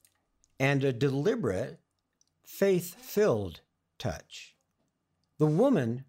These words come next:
who has tried to remain hidden realizes that she's been noticed by Jesus, and so she reluctantly identifies herself.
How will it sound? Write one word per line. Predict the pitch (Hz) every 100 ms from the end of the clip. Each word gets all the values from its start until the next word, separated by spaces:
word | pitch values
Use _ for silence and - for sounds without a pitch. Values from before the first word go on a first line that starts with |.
| _ -
who | 180
has | 180
tried | - - 240 277 196
to | 143
remain | 127 117 113 110
hidden | 104 - 175 87 69 - _ _ _ _
realizes | 123 151 254 269 190 131 101 90 113 120 120
that | 143
she's | 139 - 208 247
been | 196 180 147
noticed | 135 226 247 156 - -
by | 101 92
Jesus, | 92 104 95 82 80 - - _ _ _ _ _ _ -
and | 143
so | 139 170
she | 156 - 160
reluctantly | 143 147 147 202 226 139 120 110 113 107
identifies | 101 95 123 196 208 - 107 92 90
herself. | - 85 - 98 85 78